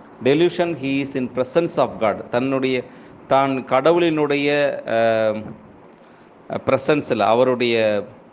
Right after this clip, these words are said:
அஹ், மு-, முன்னாடி இருப்பது போன்ற ஒரு எண்ணம். இதற்கு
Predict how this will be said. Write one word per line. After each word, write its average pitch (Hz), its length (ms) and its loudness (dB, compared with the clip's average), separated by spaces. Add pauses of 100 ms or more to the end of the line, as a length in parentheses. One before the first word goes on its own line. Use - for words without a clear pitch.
(200)
அஹ், 101 280 -4 (600)
மு-, 120 200 0
முன்னாடி 147 380 2
இருப்பது 123 460 -2
போன்ற 131 400 -2
ஒரு 110 180 0
எண்ணம். 120 340 -4 (140)
இதற்கு 120 500 -6